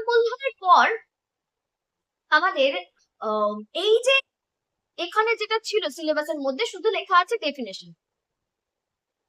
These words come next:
আর কিছু নেই। আমি ইন্টারনেটে দেখছিলাম, ইন্টারনেটে একটা সাইটে দেখলাম তোমাদের সিলেবাস অনুযায়ী বেশ কিছু কোশ্চেন আনসার দিয়েছে, কিন্তু পুরো সিলেবাসটাকে কভার করেনি। আমি জানি না কেন দিয়েছে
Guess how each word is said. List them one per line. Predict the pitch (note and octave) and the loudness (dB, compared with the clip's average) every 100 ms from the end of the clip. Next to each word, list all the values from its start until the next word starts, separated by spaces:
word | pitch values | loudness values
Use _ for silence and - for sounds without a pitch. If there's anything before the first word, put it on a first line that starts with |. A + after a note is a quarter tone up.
| _ | _
আর | C4+ D4 | -2 -2
কিছু | F#4+ F#4 A4+ | -4 -2 -2
নেই। | - E4+ _ _ _ | -2 -14 _ _ _
আমি | - C#4 G4+ G#4+ A4+ - E4 | -2 -2 -4 -4 -4 -6 -14
ইন্টারনেটে | F#4 G4 F4+ F#4 | -10 -8 -8 -8
দেখছিলাম, | E4 - F4+ G#4+ - - | -8 -8 -4 -4 -4 -12
ইন্টারনেটে | D#4 E4 F4 F4+ G4+ G4 _ _ - | -6 -4 -4 -2 -4 -6 _ _ 2
একটা | D4+ D#4 - G4+ G#4 G#4+ G#4 - | 4 4 0 4 6 6 4 0
সাইটে | C4+ F4 G#4 G4 | 0 0 -4 -8
দেখলাম | G4 A#4 A#4+ | -4 -4 -4
তোমাদের | G4 F4+ F#4 G4+ F4 _ _ - | -6 -4 -2 -4 -4 _ _ -12
সিলেবাস | F4+ F#4+ G4+ G4+ E4+ | -6 0 0 0 -4
অনুযায়ী | F#4 F#4+ G4 A#4+ A4+ | -6 -2 0 0 -2
বেশ | E4 - | -6 -8
কিছু | F#4 G#4 G#4 | -12 -10 -8
কোশ্চেন | E4+ G4 F4+ | -10 -4 -4
আনসার | E4 A4 E4 | -2 -4 -4
দিয়েছে, | C#4 G#3+ - - _ _ _ _ _ _ _ _ _ _ | -2 -2 -2 -20 _ _ _ _ _ _ _ _ _ _
কিন্তু | B4 C5 A4 B3+ - _ | 2 2 0 -10 -14 _
পুরো | - A4 B4 | 0 2 2
সিলেবাসটাকে | G#4 F4+ G4 - A4 D#4 | -2 -8 -10 -10 -4 0
কভার | B3 A3 G#3 | 0 -2 -4
করেনি। | F3+ F3 F3 _ _ _ - | -10 -10 -14 _ _ _ -8
আমি | D4+ E4 | -4 -2
জানি | E4+ G#4+ | -2 -2
না | A#4 A4+ | -2 -2
কেন | D#4+ F#4 G4 | -4 -4 -4
দিয়েছে | F#4 E4 | -4 -6